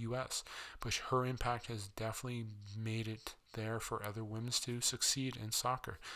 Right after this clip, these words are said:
She is young, she still has plenty of time, but what she's done at the world stage, at the club stage, she's done an incredible job at playing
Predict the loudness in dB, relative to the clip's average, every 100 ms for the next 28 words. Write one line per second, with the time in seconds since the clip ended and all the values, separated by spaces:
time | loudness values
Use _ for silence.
0 | -8 -2 -2 0 0 2 2 2 2 2
1 | 0 2 2 2 0 0 -2 0 0 -2
2 | 0 2 2 0 -4 -8 -10 -10 -6 -2
3 | 0 0 2 2 2 0 2 4 6 6
4 | 4 4 2 2 0 -2 -4 2 4 6
5 | 6 6 2 2 2 0 -2 0 0 -2
6 | -4 -4 -4 -2 -2 -2 0 0 0 -2
7 | -4 -4 -4 -6